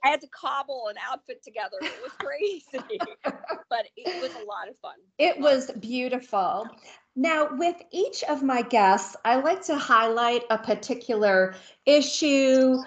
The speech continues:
Speaker 2: Um, and at this time, we're really living in an unprecedented era, a lot of uncertainty with the quarantine as a result of covid nineteen. I wanted to ask,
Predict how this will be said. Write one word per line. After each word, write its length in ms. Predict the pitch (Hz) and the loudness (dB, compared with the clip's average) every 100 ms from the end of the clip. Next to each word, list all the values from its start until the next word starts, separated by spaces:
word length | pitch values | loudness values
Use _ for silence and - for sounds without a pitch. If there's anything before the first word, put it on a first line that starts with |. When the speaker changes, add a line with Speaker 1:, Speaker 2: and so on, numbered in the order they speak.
| - - - | -14 -12 2
Speaker 2:
Um, 420 | 240 220 214 214 - _ - | 4 6 2 -2 -8 _ 0
and 320 | 233 220 - - 214 - | 0 0 -8 -16 -16 -2
at 200 | 247 240 | -2 2
this 260 | 359 453 - | 0 0 0
time, 220 | 294 247 | 0 2
we're 120 | 226 | 2
really 300 | 226 247 247 | 2 2 0
living 720 | 214 233 226 220 208 208 208 - | 0 0 2 2 2 0 -4 0
in 260 | 208 196 190 | 4 4 2
an 220 | 196 190 | 0 0
unprecedented 1300 | 220 226 226 - - 220 214 214 220 202 196 - - | 2 2 2 -4 -2 0 2 2 4 4 2 0 2
era, 680 | 208 202 196 196 190 190 190 - - _ - | 6 6 8 8 8 6 4 -8 -20 _ 0
a 120 | 196 | 4
lot 260 | 202 226 240 | 6 8 6
of 140 | 254 | 4
uncertainty 1000 | 226 220 - 208 - 196 214 202 190 190 190 | 2 -2 0 0 2 0 2 4 4 2 2
with 220 | 196 190 | 0 0
the 80 | 170 | -6
quarantine 1000 | - 254 240 233 220 - 226 214 208 208 | -2 2 4 2 -2 0 2 4 4 2
as 260 | - 185 185 | 2 2 2
a 40 | |
result 340 | 185 196 190 | 0 2 0
of 140 | 196 - | 0 0
covid 340 | 233 202 202 | 0 2 2
nineteen. 800 | 190 185 185 247 202 180 175 180 - - - - - _ _ _ 277 | 2 0 0 2 2 2 -2 -4 -12 -20 -20 -20 -20 _ _ _ 2
I 60 | 285 | 4
wanted 340 | 349 466 508 | 4 6 6
to 120 | 403 311 | 4 4
ask, 520 | 262 262 - - | 4 4 -2 -16